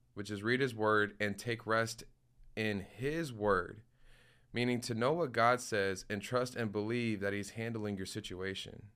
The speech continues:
Cast all of your worries and anxieties upon him and enter into rest.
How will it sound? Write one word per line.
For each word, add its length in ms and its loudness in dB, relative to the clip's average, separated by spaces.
Cast 380 2
all 260 6
of 140 -4
your 140 2
worries 400 4
and 80 -2
anxieties 480 0
upon 320 0
him 260 -2
and 180 -4
enter 240 -2
into 180 -2
rest. 560 0